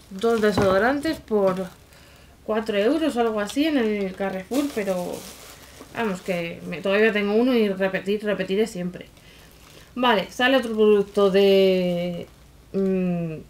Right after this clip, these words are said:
Ciaccia, cien mililitros, Hot Cream Casemir,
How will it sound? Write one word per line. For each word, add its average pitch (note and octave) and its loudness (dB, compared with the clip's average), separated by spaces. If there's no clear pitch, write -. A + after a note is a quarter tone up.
Ciaccia, A#3 0
cien A#3+ 2
mililitros, A#3 0
Hot A#3 0
Cream A3 0
Casemir, G3+ 0